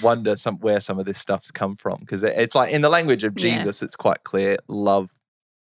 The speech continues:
Speaker 1: people, love God, love others, love your neighbor. There's no loving on, <laughs> but I don't know if that's
Speaker 2: How can
Speaker 1: just
Speaker 2: you
Speaker 1: our
Speaker 2: love
Speaker 1: weird
Speaker 2: on a person? Like, they either receive and intake your love.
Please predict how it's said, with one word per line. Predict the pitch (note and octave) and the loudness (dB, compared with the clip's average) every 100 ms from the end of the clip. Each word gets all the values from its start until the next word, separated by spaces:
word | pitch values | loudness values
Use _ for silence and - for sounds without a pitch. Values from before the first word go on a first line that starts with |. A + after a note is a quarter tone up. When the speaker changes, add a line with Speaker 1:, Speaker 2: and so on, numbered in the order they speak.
| _ - | _ -4
Speaker 1:
people, | G#2 - F#2+ - - | -2 0 -4 -4 -6
love | G2+ G2 | -6 -2
God, | G2+ G2 F#2 | 0 0 2
love | G2 F#2 | 0 2
others, | F#2+ G2 F#2+ | 0 0 -2
love | G2+ | -2
your | G2+ | -2
neighbor. | G2+ F#2+ G2 G2+ - _ _ | -2 -2 0 -2 -2 _ _
There's | - A2 | 0 2
no | C3+ | 4
loving | C3 A#2 G#2+ A2 | 4 4 2 2
on, | G2 A2 A2 A#2+ - _ F#3 - | 2 2 2 0 -4 _ -18 -16
<laughs> | - _ _ | -20 _ _
but | G2+ G2 | 0 2
I | B2 | 4
don't | A#2+ | 4
know | G#2 G#2 | 2 0
if | G2+ | 4
that's | - | 2
Speaker 2:
How | G#4+ | 4
can | C5 | 6
Speaker 1:
just | C#5 | 6
Speaker 2:
you | |
Speaker 1:
our | - | 6
Speaker 2:
love | D4 A4 | 6 6
Speaker 1:
weird | G#4 | 4
Speaker 2:
on | C4+ C4 | 2 0
a | |
person? | A#3+ B3+ B3 - G3 E3 | 0 0 0 0 -6 -2
Like, | F#3 G3+ - - _ _ _ - | 0 -2 -6 -18 _ _ _ -2
they | B3 | 0
either | A3 B3+ C#4 B3 - | 2 2 2 -2 -4
receive | G#3+ A#3+ - C#4 C4+ A#3+ | -4 -2 0 0 0 0
and | A3 | -4
intake | - B3 A#3+ A#3+ A#3 | 0 0 2 -2 0
your | G#3+ | -2
love. | F3+ D3 F3 | 0 -2 -2